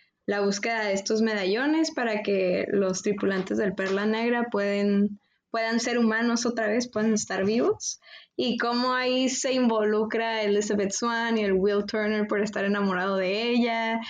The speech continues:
y el Jack Sparrow por usarla de, pues, para usarla como, como de,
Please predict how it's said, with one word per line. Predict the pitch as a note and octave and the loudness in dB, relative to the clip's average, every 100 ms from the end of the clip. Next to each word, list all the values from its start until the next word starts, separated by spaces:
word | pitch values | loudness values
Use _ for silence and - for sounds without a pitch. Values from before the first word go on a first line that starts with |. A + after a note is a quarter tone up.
| - - | -14 -6
y | G#3 G#3 F#3+ | 0 2 2
el | F#3 | 0
Jack | F#3 G3+ G3 | 0 -2 -4
Sparrow | - A#3 A3+ A3+ A3+ G#3+ | -6 -4 -2 0 0 0
por | G#3+ G3 | 2 0
usarla | F#3+ F#3 G3 G3 | 0 -2 0 0
de, | G3 F#3 F3+ F#3 F#3+ F#3 - _ - - _ - | 0 2 2 0 -2 -6 -12 _ -20 -20 _ -6
pues, | F3 - - | -6 -8 -6
para | F3 F3 F3 E3 _ _ _ | -4 -2 -4 -8 _ _ _
usarla | G#3+ G#3 G3 G#3+ | -2 0 0 0
como, | A#3 G#3 F#3 | 0 0 0
como | F#3+ F#3 F#3 | 0 0 0
de, | F3+ F3 F#3 | 0 0 -2